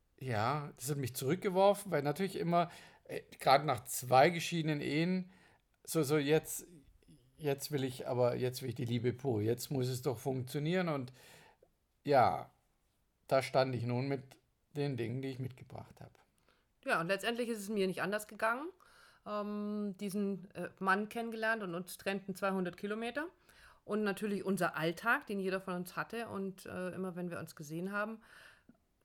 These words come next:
Speaker 2: dann wünscht man sich ja, es ist ja alles toll und alles super und schön. Und du hast es gerade schon, äh, erwähnt, diese schöne rosarote Brille. Aber ich, ich hab natürlich aus meinen Beziehungen eine ganze Menge,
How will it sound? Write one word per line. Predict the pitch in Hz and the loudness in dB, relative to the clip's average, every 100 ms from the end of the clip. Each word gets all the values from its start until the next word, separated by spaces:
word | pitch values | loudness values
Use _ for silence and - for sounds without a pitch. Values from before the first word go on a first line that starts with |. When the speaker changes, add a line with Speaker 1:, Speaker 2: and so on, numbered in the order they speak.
| _ _ _ _ - | _ _ _ _ -4
Speaker 2:
dann | 185 190 | 0 0
wünscht | 185 254 - | 0 -2 -2
man | 220 202 | -4 -4
sich | 190 | -4
ja, | 190 180 | -2 0
es | 170 - | -2 -6
ist | |
ja | 175 | -6
alles | 170 170 | -6 -8
toll | - 196 | -8 -6
und | 196 190 | -4 -6
alles | 180 180 | -6 -8
super | - 202 185 | -12 -10 -8
und | 175 | -8
schön. | 170 196 226 247 | -6 -4 -4 -4
Und | 196 | -4
du | |
hast | 196 - | -6 -8
es | - | -6
gerade | 175 180 | -4 -2
schon, | 180 185 180 175 175 | -4 -6 -6 -6 -10
äh, | 165 170 170 | -10 -8 -4
erwähnt, | 170 170 190 196 | -4 -2 -4 -4
diese | 190 180 | -6 -8
schöne | 185 196 196 | -6 -4 -4
rosarote | 190 180 185 175 175 170 | -4 -4 -4 -6 -8 -10
Brille. | - 175 220 240 - - - | -6 -4 -4 -6 -14 -20 -8
Aber | - 185 170 | -2 0 0
ich, | 165 - | -4 -8
ich | 208 | -10
hab | 233 | -4
natürlich | 226 208 190 196 220 | -4 -4 -6 -4 -6
aus | 202 | -6
meinen | 185 165 180 | -4 -4 -4
Beziehungen | 208 - 185 175 202 226 | -8 -8 -6 -4 -4 -4
eine | 196 | -6
ganze | 170 160 - | -4 -6 -4
Menge, | 185 175 202 214 | -6 -4 -4 -6